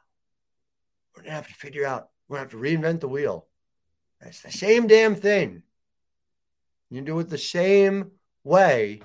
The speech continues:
because it works. It doesn't even know it works. So I'm gonna talk about lessons of the twenty fifteen World Cup. We'll get into that in just a moment. But first,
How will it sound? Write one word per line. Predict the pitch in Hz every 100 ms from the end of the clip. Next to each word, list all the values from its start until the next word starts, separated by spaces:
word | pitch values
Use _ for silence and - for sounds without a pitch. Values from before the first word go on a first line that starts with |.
| - _ _ _ _ _
because | _ - - _ -
it | - _
works. | 101 127 - _
It | - _
doesn't | 110
even | 104
know | 95 -
it |
works. | 87 -
So |
I'm | 180
gonna | 240
talk | - 233
about | 180 170 156 160 - _ _ _ _ -
lessons | 139 156 165 151
of | 131
the |
twenty | 123 143 139
fifteen | 143 127 135 127
World | 123 120
Cup. | 120 113 107 _ _ _ _ _ _ _ _ _ _ _ _ _ _ _ _
We'll | 110
get | 104 101
into | 101 -
that | 98 95 95 - _ _ _ _ _ _ _ _ _ _ _
in | 117 107 104
just | 143 151 160 - - _ _ _ _ _
a | 113
moment. | 110 104 92 80 85 _ _ _ _ _ _ _ _ _ _ _ _ _ _ _ _ _ _ _
But | -
first, | - 226 233 120 101 - -